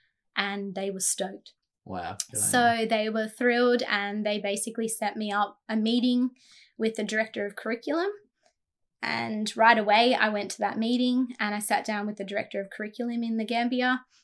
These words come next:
Speaker 1: and he was very happy as well with it. And basically now the program, the ch-, uh,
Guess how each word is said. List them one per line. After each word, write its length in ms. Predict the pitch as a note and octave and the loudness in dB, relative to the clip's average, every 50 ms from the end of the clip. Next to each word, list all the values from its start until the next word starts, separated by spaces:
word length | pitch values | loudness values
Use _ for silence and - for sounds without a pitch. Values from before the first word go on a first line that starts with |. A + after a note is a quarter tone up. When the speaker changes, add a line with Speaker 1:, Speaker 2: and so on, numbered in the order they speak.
| _ _ - | _ _ 0
Speaker 1:
and 240 | G#3 G#3+ G3 G3+ | 0 0 0 -2
he 180 | F#3 A3 B3 B3 | -2 0 0 2
was 200 | B3 C4 A#3+ A3+ | 2 2 0 0
very 220 | A#3+ A3+ A#3+ A#3+ | -2 -2 -2 -2
happy 340 | A3 A3+ A#3 A#3 - B3 B3 | -2 -2 -4 -4 -2 -4 -4
as 100 | A#3+ A3+ | -4 -2
well 160 | B3 B3 B3 | -2 0 0
with 140 | B3 B3+ B3+ - | 0 0 0 0
it. 220 | C4 C4+ C4 C4 - | 0 0 -2 -2 -2
And 380 | - G#3 G#3+ A3 A3 A3 A3 G#3+ - - - | -4 -4 -2 -2 -4 -4 -4 -6 -8 -6 -4
basically 560 | G#3 G3 G#3+ G#3+ - B3+ A#3+ A#3+ - A#3+ A#3 | -4 -4 -4 -4 -4 -6 -6 -4 -4 -4 -2
now 300 | A3+ A3 G3+ G3 G3+ G#3 | -2 -4 -2 -2 -2 -2
the 100 | G3+ G#3 | -4 -4
program, 800 | F#3+ _ - G3+ G3 G#3 G3 G#3+ G3+ F#3+ F#3+ F#3+ F#3+ G#3 G#3+ G#3+ _ _ _ - | -8 _ -8 -6 -6 -6 -6 -6 -6 -6 -6 -6 -6 -8 -8 -10 _ _ _ -6
the 100 | - G#3 | -6 -4
ch-, 160 | F#3+ F#3+ - | -2 -2 -2
uh, 160 | G#3 - - | -2 -2 -4